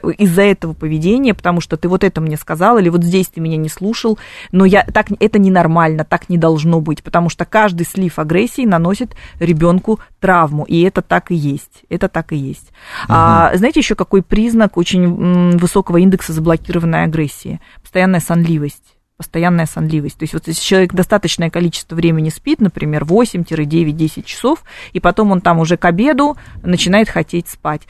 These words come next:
Speaker 1: всегда нужно проанализировать, а нет ли большого агрессивного внутреннего состояния, которое я блокирую. Почему? Потому что на блокировку и на вытеснение такой, такого состояния, как агрессия, уходит огромное количество эн-,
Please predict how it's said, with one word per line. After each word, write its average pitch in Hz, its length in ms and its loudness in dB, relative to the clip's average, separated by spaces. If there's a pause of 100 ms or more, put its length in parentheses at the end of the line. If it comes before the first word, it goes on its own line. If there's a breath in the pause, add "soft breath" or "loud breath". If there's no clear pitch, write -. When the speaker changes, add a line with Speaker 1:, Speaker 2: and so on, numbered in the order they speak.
(160 soft breath)
Speaker 1:
всегда 202 320 2
нужно 208 260 4
проанализировать, 180 800 2
а 170 120 2
нет 226 300 4
ли 190 80 4
большого 180 640 4
агрессивного 170 720 0
внутреннего 165 520 2
состояния, 208 600 2
которое 190 380 2
я 175 160 4
блокирую. 170 500 2
Почему? 185 560 0 (240 loud breath)
Потому 185 240 0
что - 140 -2
на 180 100 6
блокировку 185 580 2
и 165 40 2
на 165 80 0
вытеснение 170 800 0 (240 loud breath)
такой, 196 500 2
такого 185 280 0
состояния, 180 440 0
как 151 160 -10
агрессия, 185 500 0
уходит 226 460 0
огромное 196 640 4
количество 175 560 0
эн-, 185 160 4